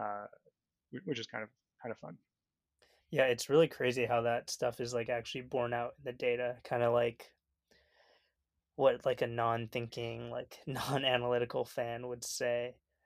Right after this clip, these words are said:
Speaker 2: uh, about what's going on is, like, it, it's cool that's actually borne out in the data.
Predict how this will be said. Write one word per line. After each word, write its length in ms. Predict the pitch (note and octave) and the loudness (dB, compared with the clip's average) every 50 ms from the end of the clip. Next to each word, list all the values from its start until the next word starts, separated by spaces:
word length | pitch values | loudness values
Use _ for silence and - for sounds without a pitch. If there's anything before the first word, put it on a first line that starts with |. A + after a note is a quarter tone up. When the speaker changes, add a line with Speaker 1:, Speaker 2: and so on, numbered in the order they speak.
| _ _ _ _ _ _ _ _ G#3+ | _ _ _ _ _ _ _ _ -6
Speaker 2:
uh, 480 | D#3 C3+ B2+ B2+ C3 C3+ C#3 C#3 C#3 D3 _ _ F#4 G#3 | -4 -2 -2 -2 -4 -6 -10 -14 -16 -18 _ _ -8 -8
about 360 | C#3+ C3+ C3 B2 A#2+ B2+ C3 | -4 0 2 2 2 2 0
what's 180 | C3 B2+ B2 - | -4 -6 -6 -4
going 260 | - B2+ A#2+ A#2+ A#2+ | -4 -4 -4 -4 -6
on 220 | B2 B2 B2 B2+ | -8 -8 -10 -12
is, 280 | B2 A#2+ B2 A#2+ A#2 - | -10 -10 -8 -8 -4 -2
like, 320 | B2+ A#2+ A#2+ - - - _ _ | -2 -2 -2 -4 -10 -18 _ _
it, 140 | - C3+ C#3 D3 | -4 -4 0 0
it's 160 | D#3 B2+ - | 0 0 0
cool 180 | - D3 B2 A#2+ | 2 2 4 4
that's 200 | A#2 A#2 A2+ - | 4 2 0 -2
actually 260 | B2 B2 - - C#3 | -6 -6 -8 -10 -10
borne 180 | - C#3 C3 C3+ | -8 -8 -8 -8
out 120 | C#3+ D3+ | -10 -10
in 60 | D3+ | -12
the 60 | D3 C#3+ | -12 -8
data. 380 | D3 C#3 C#3+ C#3+ C#3+ C#3+ D3+ | -8 -6 -6 -6 -6 -8 -10